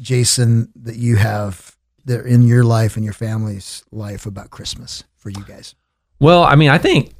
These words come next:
Speaker 2: I think what I really enjoy about Christmas is that we get to slow down, you know, and, and just take time to, you know, all the, <laughs> I hate to say this, but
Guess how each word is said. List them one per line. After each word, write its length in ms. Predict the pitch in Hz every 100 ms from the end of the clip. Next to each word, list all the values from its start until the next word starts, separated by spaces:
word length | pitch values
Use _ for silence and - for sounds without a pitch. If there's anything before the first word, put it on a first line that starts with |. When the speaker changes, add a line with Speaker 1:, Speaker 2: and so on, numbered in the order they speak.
| -
Speaker 2:
I 100 | 127
think 240 | 185 -
what 100 | 120
I 120 | 113
really 300 | 117 107 110
enjoy 220 | 101 98 95
about 220 | 90 78
Christmas 400 | 95 - 87 95
is 240 | 87 95 - 101
that 120 | 90
we 80 | 95
get 140 | -
to 60 | -
slow 260 | - 98
down, 400 | 95 90 87 87 - - -
you 120 | 98 92
know, 260 | 90 87
and, 140 | 87 95
and 240 | 104 95 95
just 160 | 101
take 180 | 101 92
time 360 | - 95 95 87
to, 400 | 101 90 87 - - _ _ _ _ -
you 80 | 90
know, 100 | 92
all 160 | 98
the, 120 | 104 98
<laughs> 300 | - - -
I 140 | 117 95
hate 140 | 113 104
to 60 |
say 160 | - 98
this, 120 | 101
but 100 | 98